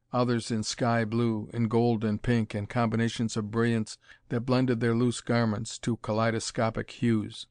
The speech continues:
But the figures were similar in one unvarying aspect. They were repulsive and ghastly, and their faces showed bright blotches of blood vessels and blue markings of veins through their parchment gray skins.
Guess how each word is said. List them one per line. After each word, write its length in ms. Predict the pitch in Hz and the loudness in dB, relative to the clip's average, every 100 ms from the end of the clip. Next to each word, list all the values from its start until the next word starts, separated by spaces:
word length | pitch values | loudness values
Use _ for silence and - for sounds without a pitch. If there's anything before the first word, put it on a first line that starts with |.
| _ - | _ -12
But 140 | - 120 | -8 -4
the 80 | 160 | 0
figures 460 | 156 147 156 139 | 0 0 0 -2
were 140 | 131 127 | -4 -4
similar 600 | - 156 131 107 107 - | -2 0 2 2 0 -4
in 200 | 120 113 | -2 2
one 240 | 120 131 131 | 2 0 -2
unvarying 840 | 127 127 120 123 123 117 113 120 | -2 -2 0 0 0 0 -2 -4
aspect. 640 | 117 113 - 101 90 _ _ _ - - - | -4 -4 -4 -8 -8 _ _ _ -20 -20 -4
They 120 | 120 | 0
were 220 | 117 113 | 0 0
repulsive 580 | 113 - 123 123 139 127 | -2 2 2 2 -2 -2
and 160 | 127 | -2
ghastly, 600 | 117 117 110 - 117 98 _ _ _ - | 2 2 2 -6 -8 -10 _ _ _ -6
and 120 | 117 | -2
their 120 | 113 | -2
faces 420 | 120 127 123 127 | 0 -2 0 -4
showed 420 | - 135 120 113 | -2 0 0 -2
bright 340 | 113 123 135 _ | 0 0 0 _
blotches 500 | 120 123 123 123 113 | 2 2 0 -6 -4
of 160 | 107 | -4
blood 240 | 113 117 113 | 0 0 2
vessels 520 | 113 107 117 113 - _ - - _ | -2 -2 -6 -8 -10 _ -20 -20 _
and 180 | - 120 | -4 -2
blue 180 | 120 131 | 2 2
markings 540 | 123 120 - 117 113 | 2 0 0 -2 -2
of 160 | 117 107 | -2 -4
veins 560 | 110 120 120 107 107 - | -2 0 0 -2 -6 -10
through 240 | - 113 | -4 -2
their 140 | 110 | -2
parchment 580 | 104 - 113 - 117 110 | -2 0 0 0 -6 -4
gray 220 | 120 113 | -4 -4
skins. 720 | 110 - - 110 92 90 - | -6 -8 -6 -6 -6 -14 -18